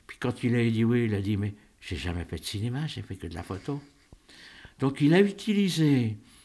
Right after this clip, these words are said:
sa technique de photographe, c'est-à-dire caméra à la main, il a utilisé cette technique-là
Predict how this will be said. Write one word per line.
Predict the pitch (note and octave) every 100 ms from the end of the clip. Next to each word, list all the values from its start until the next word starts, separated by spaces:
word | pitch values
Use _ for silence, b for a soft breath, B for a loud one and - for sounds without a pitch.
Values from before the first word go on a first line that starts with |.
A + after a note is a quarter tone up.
| b b b
sa | - F3+ E3+
technique | F3 E3+ - D#3+ D3+ - - - _ - A#2 A#2+
de | G#2 A2 A2
photographe, | - G2+ G#2 D3+ D3+ G3+ G3 G3
c'est-à-dire | - G#2 - G#2 G#2+ G#2
caméra | - G#2 G#2 F#2+ G2+ F#2+
à |
la | F#2
main, | G#2 C#3+ F3+ F3+ - b b b b b b b
il | A#2 D3
a |
utilisé | E3 D#3+ D3+ D3 B2
cette | C3+ - C#3 -
technique-là | C#3 C3 A#2+ A2 - A#2 A#2+